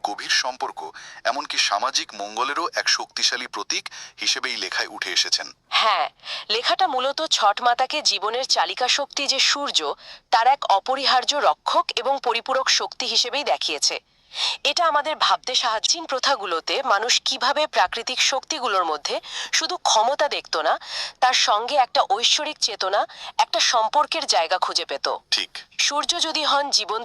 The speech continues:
Speaker 2: তৈরির কারখানা, ছট মাতা যেন সেই কারখানার যত্নশীল ম্যানেজার, যিনি তার কোয়ালিটি, তার পবিত্রতা বজায় রাখছেন।
Speaker 1: দারুণ উপমা।
Speaker 2: এটা কিন্তু একটা ভাবনার জায়গাও তৈরি করে দেয়। এই যে জীবনদায়ী শক্তি আর তার সঙ্গে জুড়ে থাকা একটা পবিত্র যত্নশীল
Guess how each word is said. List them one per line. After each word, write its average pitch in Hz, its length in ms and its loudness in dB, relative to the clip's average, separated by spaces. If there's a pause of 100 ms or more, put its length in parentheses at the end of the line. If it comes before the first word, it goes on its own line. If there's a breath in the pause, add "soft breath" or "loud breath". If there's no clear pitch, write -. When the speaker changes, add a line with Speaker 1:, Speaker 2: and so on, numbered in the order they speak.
Speaker 2:
তৈরির 226 380 -2
কারখানা, 160 420 2 (360 loud breath)
ছট 262 340 2
মাতা 285 240 2
যেন 294 220 0
সেই 240 240 0
কারখানার 220 560 0 (100)
যত্নশীল 226 600 2
ম্যানেজার, 151 400 2 (360 loud breath)
যিনি 269 220 0
তার 254 160 4
কোয়ালিটি, 190 520 0 (180)
তার 208 220 6
পবিত্রতা 226 600 0
বজায় 165 380 2
রাখছেন। 139 300 0 (200)
Speaker 1:
দারুণ 143 240 2
উপমা। 78 280 -4 (180)
Speaker 2:
এটা 302 180 0
কিন্তু 330 240 -2
একটা 349 160 2
ভাবনার 220 520 2
জায়গাও 247 340 0
তৈরি 240 300 -4
করে 208 220 0
দেয়। 131 220 0 (340 loud breath)
এই 254 140 2
যে 254 120 0
জীবনদায়ী 220 580 0
শক্তি 180 500 -2 (280 loud breath)
আর 214 140 2 (100)
তার 196 160 4 (100)
সঙ্গে 240 240 -2
জুড়ে 196 260 -4
থাকা 220 280 2
একটা 220 280 -2
পবিত্র 233 360 -4 (120)
যত্নশীল 202 580 0